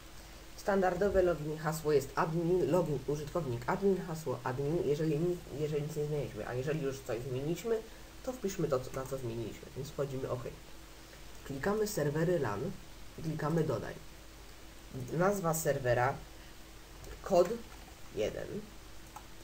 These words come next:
dostęp włączony, tak, protokół U D P, port dwa osiem dziewięć sześć zero. Klikamy zastosuj. Klikamy teraz, następnie zapisz.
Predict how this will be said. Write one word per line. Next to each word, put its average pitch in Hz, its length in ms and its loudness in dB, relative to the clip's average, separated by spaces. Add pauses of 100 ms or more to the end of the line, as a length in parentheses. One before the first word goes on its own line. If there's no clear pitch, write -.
(640)
dostęp 165 420 2
włączony, 139 600 2 (720)
tak, - 200 -4 (920)
protokół 151 580 4 (100)
U 160 80 -2
D 139 220 2
P, 123 280 2 (720)
port 143 260 4 (760)
dwa 147 340 2 (340)
osiem 165 400 0 (160)
dziewięć 135 400 0 (440)
sześć 113 280 0 (160)
zero. - 340 0 (1400)
Klikamy 156 460 2
zastosuj. - 580 0 (600)
Klikamy 123 440 -2
teraz, 185 440 0 (380)
następnie 123 520 -2
zapisz. - 380 -8